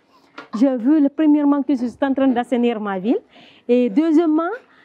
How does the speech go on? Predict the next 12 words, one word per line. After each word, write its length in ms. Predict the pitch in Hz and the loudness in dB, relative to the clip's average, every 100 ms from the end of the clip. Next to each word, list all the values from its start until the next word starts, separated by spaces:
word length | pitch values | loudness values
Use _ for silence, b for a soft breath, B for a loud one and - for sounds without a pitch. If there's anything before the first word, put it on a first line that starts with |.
| b | b
et 460 | 247 262 262 254 247 | 0 2 2 2 0
je 80 | 233 | 0
suis 160 | - 294 | 0 0
aussi 300 | 262 - 247 | 0 0 -2
en 140 | 247 | -2
train 200 | 240 254 | -2 0
de, 120 | 240 | 2
euh, 840 | 240 254 269 233 214 208 202 202 190 | 0 -2 -4 -4 -2 -2 -2 -4 -2
de, 220 | 208 214 | 0 0
de, 140 | 226 220 | -2 -2
d'employer 640 | 254 262 262 262 254 269 | -2 0 0 0 0 0
aussi. 380 | 240 220 220 | 0 -6 -12